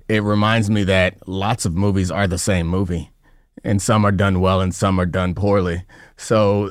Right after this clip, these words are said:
I think the, because the multiverse is kind of a newish, uh,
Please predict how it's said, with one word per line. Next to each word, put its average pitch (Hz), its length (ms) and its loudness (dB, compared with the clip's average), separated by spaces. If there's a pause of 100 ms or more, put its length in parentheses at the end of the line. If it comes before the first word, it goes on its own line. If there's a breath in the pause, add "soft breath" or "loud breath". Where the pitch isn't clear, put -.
(140)
I 104 60 0
think 110 140 4
the, 104 80 2
because 107 460 2
the 117 60 0
multiverse 101 680 0
is 92 480 -4
kind 98 260 -4
of 87 100 -4
a 87 280 -2 (260)
newish, 113 760 0 (600 soft breath)
uh, 98 520 0